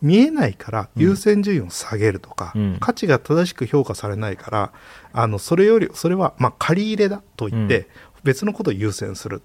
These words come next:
Speaker 1: っていうことの程度が行き過ぎてしまうと、
Speaker 2: うん。
Speaker 1: 溜まり続けるわけじゃないですか。
Speaker 2: うんうんうん。
Speaker 1: で、この溜まり続けるって構造がなければ、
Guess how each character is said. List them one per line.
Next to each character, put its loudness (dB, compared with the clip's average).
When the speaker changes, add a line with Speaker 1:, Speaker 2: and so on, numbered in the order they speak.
Speaker 1:
っ -2
て 0
い 2
う 0
こ -6
と -4
の 2
程 0
度 -4
が -4
行 -8
き -12
過 -2
ぎ 0
て -10
し -10
ま -10
う -18
と、 -4
Speaker 2:
う -4
ん。 -2
Speaker 1:
溜 -2
ま 0
り -4
続 -6
け -4
る -2
わ -10
け -12
じ -12
ゃ -14
な -18
い -16
で -18
す -8
か。 2
Speaker 2:
う 2
ん -
う 0
ん -2
う -6
ん。 -6
Speaker 1:
で、 0
こ -2
の -2
溜 -2
ま 2
り -8
続 -6
け 0
る 4
っ 0
て -10
構 -4
造 0
が -2
な -2
け -4
れ -6
ば、 -4